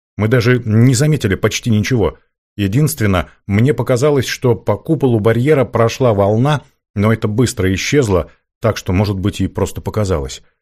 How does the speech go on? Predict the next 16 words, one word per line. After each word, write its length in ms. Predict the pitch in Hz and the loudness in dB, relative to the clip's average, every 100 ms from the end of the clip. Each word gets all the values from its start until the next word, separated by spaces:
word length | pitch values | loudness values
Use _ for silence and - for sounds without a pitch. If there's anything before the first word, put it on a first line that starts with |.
| _ - | _ -8
В 100 | 87 | 0
общем, 640 | 135 - 143 135 123 - _ - | 0 0 0 2 0 -4 _ -10
гарнизон 560 | 98 113 117 113 139 127 | 0 0 2 2 0 2
острова 520 | 151 151 123 117 117 | 0 0 0 2 2
отбился 560 | 117 107 113 131 - 113 | 0 -2 0 -2 -2 0
самостоятельно, 840 | 120 117 - 120 90 78 73 71 - _ | 2 2 2 0 0 -2 -6 -8 -10 _
и 60 | - | -4
уже 260 | 95 95 104 | -2 0 0
минут 300 | 98 107 - | 0 -2 -2
через 320 | 107 95 85 | -2 -2 -2
десять 380 | 101 143 117 92 | -2 -2 -2 0
мы 180 | 104 | 0
выходили 640 | 117 107 110 92 117 113 104 | 2 0 -2 0 0 0 0
во 220 | 87 87 | 0 -2
внешний 460 | 76 90 90 90 | 0 -4 -2 -2
мир, 280 | 87 78 - | 0 -2 -6